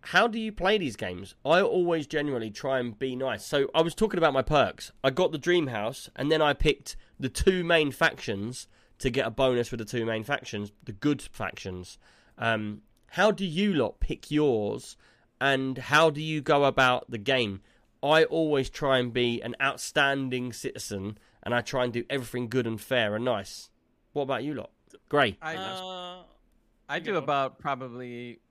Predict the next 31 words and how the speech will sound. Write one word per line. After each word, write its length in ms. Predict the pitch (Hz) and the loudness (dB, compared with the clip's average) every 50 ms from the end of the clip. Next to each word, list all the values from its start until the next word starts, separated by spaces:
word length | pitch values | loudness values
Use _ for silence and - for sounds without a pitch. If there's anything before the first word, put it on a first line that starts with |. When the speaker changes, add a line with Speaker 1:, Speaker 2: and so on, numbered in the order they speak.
| _ _ _ _ | _ _ _ _
Speaker 2:
eighty-five 640 | 135 127 131 127 135 139 135 - 160 143 139 139 - | -14 -12 -12 -10 -12 -12 -10 -6 -4 -4 -4 -4 -6
percent 400 | 117 113 - - 160 147 131 117 | -12 -18 -14 -12 -12 -14 -12 -12
good 180 | - 156 139 147 | -12 -10 -10 -10
and 120 | 143 143 | -10 -10
nice, 480 | 143 147 151 165 165 - - - - _ _ - | -8 -8 -8 -8 -10 -14 -18 -20 -20 _ _ -18
and 140 | 117 113 113 | -14 -12 -10
I, 260 | 113 113 113 113 107 349 349 349 - _ 240 | -8 -8 -8 -8 -8 -10 -12 -12 -16 _ -18
Speaker 3:
<laughs> 320 | 208 - _ _ _ _ _ | -20 -20 _ _ _ _ _
Speaker 2:
and 120 | 135 131 139 | -12 -6 -4
then, 160 | 147 147 143 | -4 -2 -2
and 160 | 139 135 135 143 | -2 -2 0 0
then 100 | 156 156 | 0 0
I'll 160 | 147 139 135 | 0 0 -2
be 180 | 117 127 135 123 | -2 -2 -2 -2
a 60 | 120 | -2
little 240 | 117 120 131 135 127 | -2 -2 -4 -4 -4
bit 180 | 143 139 - - | -6 -8 -8 -10
sarcastic 520 | 143 131 - - 139 139 135 - 156 139 | -12 -10 -8 -6 -8 -8 -8 -10 -16 -16
here 180 | 156 147 143 143 | -16 -16 -16 -16
and 120 | 143 143 | -16 -14
there. 80 | 131 113 | -8 -6
Speaker 1:
You 120 | 123 139 - | -4 -4 -2
bastard, 440 | - 123 117 117 104 - 110 95 107 | 0 2 2 0 0 -4 -6 -4 -2
you're 80 | 113 | -2
a 40 | 101 | -2
bit 100 | 131 90 | -2 -4
of 80 | 104 107 | -4 -6
a 40 | |
curveball, 440 | - - 127 127 123 - - 104 104 | -4 -2 0 0 0 -2 -4 -4 -4
aren't 120 | 123 120 117 | -4 -4 -6
you? 120 | 107 | -8